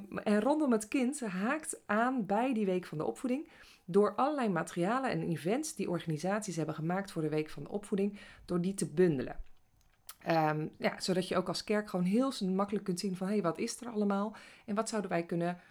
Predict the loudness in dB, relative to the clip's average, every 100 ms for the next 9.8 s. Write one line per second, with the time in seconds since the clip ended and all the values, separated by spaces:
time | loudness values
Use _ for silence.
0 | -20 -10 0 4 4 2 0 -2 -4 -6
1 | -6 -2 -2 -2 -4 -2 -2 -4 -6 -4
2 | 0 0 0 0 0 0 -2 -4 -4 0
3 | 0 0 0 -2 -2 -4 -6 -10 -12 -14
4 | -20 _ _ _ _ _ _ _ _ -14
5 | -12 -12 -14 -12 -2 2 2 2 0 2
6 | 0 4 6 6 4 2 0 2 2 4
7 | 4 0 -4 -6 -8 -4 0 2 2 0
8 | 0 0 2 2 2 0 -2 0 0 0
9 | 0 0 -2 0 -2 -2 -2 -2